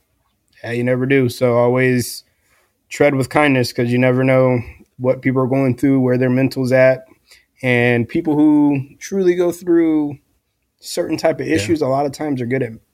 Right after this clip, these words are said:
Speaker 1: hiding things and knowing how to go through the motions.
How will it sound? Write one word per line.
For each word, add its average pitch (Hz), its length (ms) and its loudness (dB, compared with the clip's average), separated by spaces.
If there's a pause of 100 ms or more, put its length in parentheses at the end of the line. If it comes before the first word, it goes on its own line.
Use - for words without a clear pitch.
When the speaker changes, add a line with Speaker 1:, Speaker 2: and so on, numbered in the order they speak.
(220)
Speaker 1:
hiding 139 480 -4
things 139 540 -4
and 113 340 -6 (680)
knowing 135 400 2
how 135 140 0
to 135 80 -2
go 135 180 2
through 139 200 -2
the 127 80 0
motions. 131 800 -4